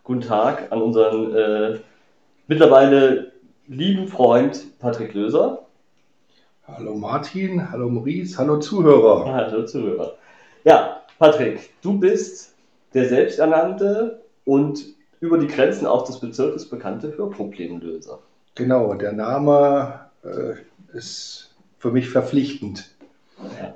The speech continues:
Speaker 2: Das heißt, ja, mein Name ist Hörproblemlöser oder meine Firma heißt so und ich bin Hörgerätakustiker.
Speaker 1: Hörproblem-, äh, äh, Hörproblemakustiker, ja, so könnte man's auch sagen.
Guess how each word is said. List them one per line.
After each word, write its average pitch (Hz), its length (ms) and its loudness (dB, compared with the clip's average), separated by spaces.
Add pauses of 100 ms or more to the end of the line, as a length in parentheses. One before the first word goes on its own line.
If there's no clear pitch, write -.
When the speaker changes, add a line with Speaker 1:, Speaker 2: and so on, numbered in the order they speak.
(180)
Speaker 2:
Das 107 240 -8
heißt, 139 260 2
ja, 127 160 2
mein 127 260 0
Name 123 260 2
ist - 200 -4
Hörproblemlöser 139 1400 0
oder 101 160 -6
meine 101 240 -8
Firma 147 440 2
heißt 131 320 -2
so 147 240 0
und 147 220 -6
ich 117 140 -10
bin 143 140 -4
Hörgerätakustiker. 107 920 2 (180)
Speaker 1:
Hörproblem-, 156 460 -8 (180)
äh, 127 60 -8
äh, 107 240 -8 (120)
Hörproblemakustiker, 98 960 -10
ja, 92 180 -8 (300)
so 123 100 -6
könnte 131 180 -4
man's 113 160 -4
auch 117 120 -2
sagen. 123 140 -4